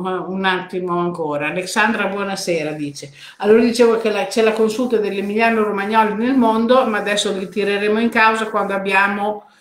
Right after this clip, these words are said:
il codice giusto da dare, cioccolato amaro nocciola, e che cavolo, so-, ci sono tutti buoni questi qua, ma voi dove andate?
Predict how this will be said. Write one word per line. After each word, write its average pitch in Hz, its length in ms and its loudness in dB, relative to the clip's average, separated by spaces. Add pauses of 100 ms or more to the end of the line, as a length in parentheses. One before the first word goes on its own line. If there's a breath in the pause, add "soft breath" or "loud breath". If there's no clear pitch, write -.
(300 loud breath)
il 185 320 2
codice 202 480 -2
giusto 202 340 -2
da 185 140 0
dare, 151 360 0
cioccolato 226 500 -2
amaro 214 340 2
nocciola, 185 480 -4
e 170 120 -6
che 185 180 -6
cavolo, 156 560 -2
so-, 175 220 -12
ci 196 120 -10
sono 214 200 -6
tutti 175 260 -10
buoni 196 420 0
questi 170 280 -8
qua, 156 160 -4
ma 180 140 0
voi 247 180 4
dove 294 240 4
andate? 185 640 0